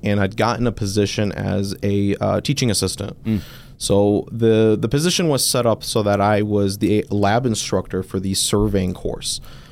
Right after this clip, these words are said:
Speaker 1: But of course, we're all at home and campuses are closed, and there was, like, a lot of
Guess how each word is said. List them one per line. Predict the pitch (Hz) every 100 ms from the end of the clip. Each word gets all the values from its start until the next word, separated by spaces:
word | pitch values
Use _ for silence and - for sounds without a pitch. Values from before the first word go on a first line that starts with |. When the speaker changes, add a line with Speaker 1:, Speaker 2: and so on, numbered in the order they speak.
| - _ _ -
Speaker 1:
But |
of | 110
course, | - 165 123 -
we're | 107 98 98
all | 92
at | 87
home | 123 147 143
and | 107 92 -
campuses | - 95 - - 92
are | 92
closed, | - 156 156 147 139 117
and | 104 101
there | 107
was, | 107 101
like, | 107
a | 104
lot | 107 117
of | 117 101